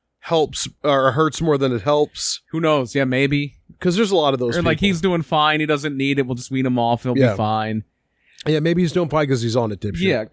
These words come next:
Speaker 2: 'cause this is
Speaker 1: Yeah.
Speaker 2: also in the seventies when there, I guess there's, there's more of a stigma against being mentally ill.
Speaker 1: Oh, there still is today.
Speaker 2: Oh, there, there absolutely is, yeah.
Speaker 1: And there's, there's still a stigma against, you know,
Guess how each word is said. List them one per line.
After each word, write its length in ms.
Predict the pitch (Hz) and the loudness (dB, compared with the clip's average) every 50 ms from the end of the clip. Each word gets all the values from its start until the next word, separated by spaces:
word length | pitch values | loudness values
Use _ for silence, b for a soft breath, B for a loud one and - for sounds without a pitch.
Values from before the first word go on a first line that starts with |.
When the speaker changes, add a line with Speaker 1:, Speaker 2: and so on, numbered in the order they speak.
| _ _ - | _ _ -12
Speaker 2:
'cause 120 | - 208 196 | -10 -8 -8
this 140 | 277 277 - | -6 -4 0
is 60 | 247 | 2
Speaker 1:
Yeah. 60 | 294 | 2
Speaker 2:
also 200 | 269 247 - 254 | 2 2 0 0
in 60 | 220 | 0
the 80 | 175 160 | 0 0
seventies 500 | - - 196 170 165 190 202 208 185 170 | 2 2 2 2 2 2 0 0 0 0
when 80 | 175 170 | 0 2
there, 100 | 160 156 | 2 2
I 40 | 156 | 2
guess 180 | 147 170 160 | 2 0 -2
there's, 220 | - 170 143 131 - | 0 -4 -4 -4 -6
there's 260 | - 160 151 139 143 | -2 -2 -2 -2 0
more 160 | 165 156 156 | 0 2 2
of 80 | 143 127 | 2 2
a 60 | 120 | 0
stigma 460 | - - - - 156 151 156 170 160 | -4 -4 0 0 0 2 2 2 2
against 460 | 143 131 120 127 123 135 - - - - | 2 2 2 0 0 0 -4 -8 -8 -6
being 200 | 156 151 147 147 | -4 -4 -2 -2
mentally 420 | 147 147 143 - 147 147 147 131 | -2 -4 -4 -4 -4 -2 -2 0
ill. 300 | 143 143 147 151 151 - _ _ _ _ _ _ _ _ _ _ _ _ _ _ _ _ - - | 0 0 -2 -4 -6 -10 _ _ _ _ _ _ _ _ _ _ _ _ _ _ _ _ -2 0
Speaker 1:
Oh, 60 | 202 | 2
there 100 | 165 147 | 2 2
still 280 | - - 190 165 151 | 2 2 2 4 4
is 120 | 139 117 - | 4 2 2
today. 260 | - 127 113 104 95 - | 0 0 0 0 0 2
Speaker 2:
Oh, 100 | 214 190 | 2 2
there, 160 | 139 131 139 | 2 2 0
there 200 | 139 - 143 143 | 0 2 2 4
absolutely 440 | 127 117 107 - - 120 90 82 85 73 | 4 2 0 -2 -6 -6 -6 -6 -8 -8
is, 120 | 71 90 113 | -10 -8 -8
yeah. 120 | 101 87 - - 170 | -10 -10 -6 -2 2
Speaker 1:
And 100 | 175 175 | 4 4
there's, 200 | 170 151 - - _ - | 4 2 0 -6 _ -6
there's 180 | 139 151 156 - | 0 0 0 2
still 200 | - 214 214 196 | 2 2 2 2
a 40 | |
stigma 300 | - - 185 175 170 180 | 2 2 0 2 4 4
against, 540 | 175 165 143 156 151 147 143 - - - - | 2 4 4 2 2 2 0 -2 -6 -6 -2
you 100 | - 156 | 0 0
know, 380 | 147 135 131 127 120 113 110 | 2 2 2 0 0 -2 -4